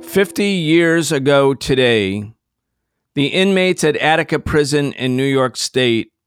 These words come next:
staged an uprising that shook the country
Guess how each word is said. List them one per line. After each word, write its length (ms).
staged 600
an 220
uprising 800
that 180
shook 340
the 120
country 760